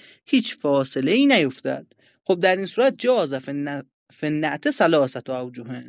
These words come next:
در این صورت جایز است در نعت که سه تا وجه در،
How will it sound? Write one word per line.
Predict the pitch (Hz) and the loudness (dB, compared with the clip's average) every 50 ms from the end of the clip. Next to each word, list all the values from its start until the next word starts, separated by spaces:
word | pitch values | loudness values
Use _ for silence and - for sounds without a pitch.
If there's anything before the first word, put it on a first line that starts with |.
| - - | -10 -6
در | 127 127 | -6 -6
این | 127 131 | -6 -4
صورت | - 147 160 156 135 | -2 -2 -2 -2 0
جایز | - 139 135 135 147 165 156 131 | 0 2 2 4 4 2 0 0
است | 127 113 110 - - | -4 -6 -6 -8 -6
در | 123 123 123 | -6 -4 -4
نعت | 127 127 147 196 254 302 294 - - - _ _ _ _ _ _ _ _ _ _ _ _ _ _ _ | -2 -2 0 0 0 -2 -4 -6 -8 -16 _ _ _ _ _ _ _ _ _ _ _ _ _ _ _
که | - 147 156 170 190 208 240 302 294 - _ _ _ _ _ _ _ _ _ _ _ - | 2 4 4 4 4 2 0 -2 -6 -14 _ _ _ _ _ _ _ _ _ _ _ -2
سه | - - 226 | 2 2 2
تا | 226 190 151 143 | 4 2 0 0
وجه | 139 135 131 - - - _ - | 0 -2 -2 -4 -8 -14 _ -8
در، | 135 135 131 127 123 120 | -6 -4 -4 -4 -6 -6